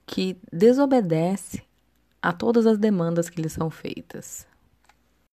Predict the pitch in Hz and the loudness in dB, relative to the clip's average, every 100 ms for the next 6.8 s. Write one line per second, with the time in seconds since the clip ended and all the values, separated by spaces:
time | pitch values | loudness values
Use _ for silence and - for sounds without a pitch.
0 | _ _ _ _ _ _ _ _ _ _ | _ _ _ _ _ _ _ _ _ _
1 | - - - - _ _ _ _ 151 151 | -20 -20 -20 -20 _ _ _ _ -6 -4
2 | - 165 202 220 202 214 240 - - 170 | 0 2 2 0 0 0 0 -2 0 4
3 | 160 190 277 - 190 175 160 160 - 156 | 4 2 -2 -4 -2 -2 -2 -6 -6 -6
4 | 151 151 147 147 165 190 220 - - 175 | -4 -4 -2 -2 -4 -4 -8 -10 -6 -2
5 | 190 202 - - 226 - - 254 247 233 | 0 -2 -6 -2 -2 0 2 4 4 2
6 | 190 190 - - - - - - | 0 -4 -8 -12 -12 -12 -18 -20